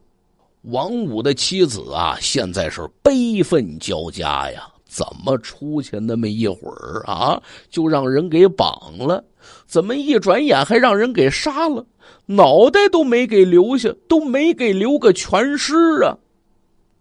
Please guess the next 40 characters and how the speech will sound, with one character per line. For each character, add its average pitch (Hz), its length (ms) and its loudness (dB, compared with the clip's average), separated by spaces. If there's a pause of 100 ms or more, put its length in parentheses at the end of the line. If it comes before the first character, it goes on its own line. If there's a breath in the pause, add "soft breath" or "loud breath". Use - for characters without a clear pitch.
(380 loud breath)
就 294 240 2
在 220 180 4
这 233 320 4
时 165 160 8
候， 180 240 2 (600)
王 127 280 2
五 131 160 2
的 147 120 4
妻 180 260 2
子 123 320 -2 (380)
又 254 540 6
接 190 300 4
到 156 220 6
了 135 100 4
绑 127 360 0
匪 85 200 -2
的 120 100 -2
电 127 280 0
话 123 300 4
了。 101 180 -4 (1200 loud breath)
王 240 320 0
五 196 180 2
妻 269 300 -4
子 160 200 0
拿 175 320 0
过 220 160 2
电 185 280 2
话 170 220 2
来， 180 160 4
这 190 120 0
么 170 120 0
一 156 220 0
听 226 420 -2 (640)
，“我 87 160 -4
在 - 140 -8
他 - 100 -12
们 80 120 -12
车 90 220 -6
里 90 120 -4
呢。” 87 120 -8